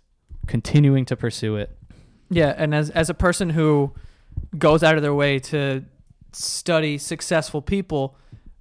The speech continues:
Speaker 2: I can tell you that it's a lot simpler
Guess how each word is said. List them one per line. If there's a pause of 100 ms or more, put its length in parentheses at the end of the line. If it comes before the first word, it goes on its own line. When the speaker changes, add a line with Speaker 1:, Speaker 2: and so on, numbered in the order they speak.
Speaker 2:
I
can
tell
you
that
it's
a
lot (140)
simpler